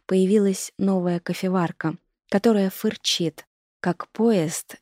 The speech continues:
и однажды вернет ей Люсьена. Она это знает. Он вернется. Эдна спросила его: «Вам некуда идти? Хотите пожить у меня, пока не найдете работу?»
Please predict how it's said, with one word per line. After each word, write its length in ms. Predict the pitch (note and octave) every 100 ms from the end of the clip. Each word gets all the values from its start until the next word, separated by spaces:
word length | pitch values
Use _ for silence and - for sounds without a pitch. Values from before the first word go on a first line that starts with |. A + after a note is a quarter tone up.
| _
и 120 | G3+
однажды 460 | F3+ E3+ G3 F3 E3
вернет 400 | E3+ F3 F#3 F3
ей 180 | F3 E3
Люсьена. 720 | D#3+ - - F3+ D#3 D#3 - _ _ _ _
Она 260 | - G3 F#3
это 140 | F3
знает. 560 | F3+ F#3+ E3+ D3 - - _ _ _ _
Он 140 | G3 F3+
вернется. 680 | F3 F3+ F3 D3 - - - _ _ _ _ _ _ F#3
Эдна 320 | F#3 F3+ G3+
спросила 560 | - F3 F3 - E3
его: 420 | D#3+ D#3 D3+ D#3 D#3 _ _ _ _ _ _ _
«Вам 300 | E3+ F3 E3+
некуда 440 | F3 G3+ G3+ F#3+ F#3
идти? 400 | - - B3 B3+ _ _ _ _
Хотите 480 | - F#3 - G3+ G3
пожить 380 | F#3 F3+ F3
у 40 | F3
меня, 380 | F3+ F#3 A#3+ A#3
пока 280 | - D#3+ E3+
не 120 | D#3+
найдете 500 | D#3+ E3 D#3+ D#3+ -
работу?» 640 | D#3 E3 E3+ D3+ - C#3+